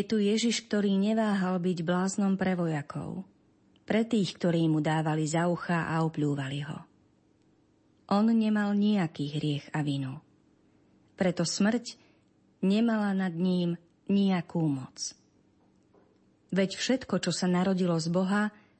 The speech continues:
premáha svet, povzbudzuje nás evanjelista svätý Ján. A preto i naše víťazstvo s kráľom, hoci v tejto chvíli s trňovou korunou,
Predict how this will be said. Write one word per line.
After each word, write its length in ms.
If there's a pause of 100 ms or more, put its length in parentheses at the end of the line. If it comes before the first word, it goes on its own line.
(140)
premáha 480
svet, 480 (640)
povzbudzuje 640
nás 320
evanjelista 720
svätý 560
Ján. 320 (1040)
A 80
preto 320
i 160
naše 320
víťazstvo 560
s 80
kráľom, 640 (480)
hoci 320
v 40
tejto 280
chvíli 320
s 80
trňovou 560
korunou, 640